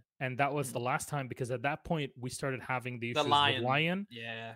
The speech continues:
Speaker 1: And
Speaker 2: Mm-hmm.
Speaker 1: he was taken out of rotation, and basically that prompted Ubisoft to step in and say, "Okay, we're gonna add the quarantine, I guess, to,
Speaker 2: Mm-hmm.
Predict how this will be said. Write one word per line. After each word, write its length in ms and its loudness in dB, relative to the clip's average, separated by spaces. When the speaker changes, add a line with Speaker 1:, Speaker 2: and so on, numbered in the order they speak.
Speaker 1:
And 280 0
Speaker 2:
Mm-hmm. 60 -8
Speaker 1:
he 60 -2
was 120 -2
taken 280 -2
out 120 0
of 120 -4
rotation, 480 0
and 120 -4
basically 380 0
that 140 -2
prompted 340 -6
Ubisoft 440 -6
to 120 -4
step 300 -8
in 80 -4
and 100 -8
say, 240 -8
"Okay, 280 -12
we're 200 -8
gonna 180 -6
add 220 -6
the 320 -6
quarantine, 460 -4
I 60 -4
guess, 220 -4
to, 80 -6
Speaker 2:
Mm-hmm. 180 -2